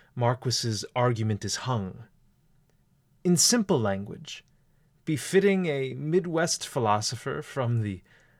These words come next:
unadorned plains of the flyover flatlands of our nation's interior, he calls it the future-like hours theory. He says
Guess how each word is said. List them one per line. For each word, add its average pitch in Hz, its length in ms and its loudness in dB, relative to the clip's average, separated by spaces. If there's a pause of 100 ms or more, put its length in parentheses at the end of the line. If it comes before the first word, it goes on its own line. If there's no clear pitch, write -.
(180)
unadorned 127 560 2
plains 120 440 -2
of 95 260 -4
the 92 200 -8
flyover 107 720 0
flatlands 117 840 0
of 107 100 -2
our 107 200 0
nation's 110 640 -4
interior, 117 680 -2 (440)
he - 140 -2
calls 196 400 0
it 170 180 -8
the 180 320 -2 (340)
future-like 165 920 2
hours 127 500 2
theory. 110 440 -8 (1900)
He 139 180 0
says - 580 -2